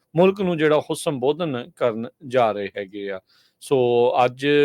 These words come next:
ਲੋਕਾਂ ਦੀ ਤਾਂਘ ਰਹੇਗੀ, ਅਹ, ਸੁਣਨ ਨੂੰ ਵੀ ਕਿਹੜੇ ਕਾਰਨਾਂ ਕਰਕੇ ਉਹਨਾਂ ਨੇ ਇਹ, ਅਹ, ਅਹ, ਜਿਹੜੀ ਆਪਣੀ ਕੈਂਡੀਡੇਸੀ ਆ ਉਹ ਛੱਡੀ ਆ, ਇਲੈਕਸ਼ਨ ਨਾ ਲੜਨ ਦਾ ਜਿਹੜਾ ਉਹ ਫੈਸਲਾ ਲਿਆ ਆ। ਕੀ ਸਿਹਤ ਇੱਕ ਕਾਰਨ ਸੀ ਜਾਂ ਕੋਈ ਹੋਰ?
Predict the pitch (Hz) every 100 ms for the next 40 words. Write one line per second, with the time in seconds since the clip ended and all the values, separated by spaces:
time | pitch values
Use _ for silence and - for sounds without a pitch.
0 | 143 135 127 120 143 131 139 135 - 131
1 | 156 147 131 160 151 139 139 _ _ _
2 | - 127 120 143 139 151 151 127 151 165
3 | - 196 233 220 196 147 127 139 143 131
4 | - 139 - 156 139 156 143 117 107 117
5 | 165 _ _ _ _ 160 156 151 151 -
6 | 143 131 - 131 127 135 139 127 143 127
7 | 127 123 123 123 - 139 131 123 - 127
8 | 147 - 127 123 139 135 147 127 120 -
9 | 139 123 117 117 117 113 120 120 123 113
10 | - 131 202 _ _ _ _ 151 135 -
11 | 117 113 110 113 107 - _ _ _ 139
12 | - - 160 196 202 190 180 180 160 170
13 | 170 180 180 - _ - 156 151 143 120
14 | 117 107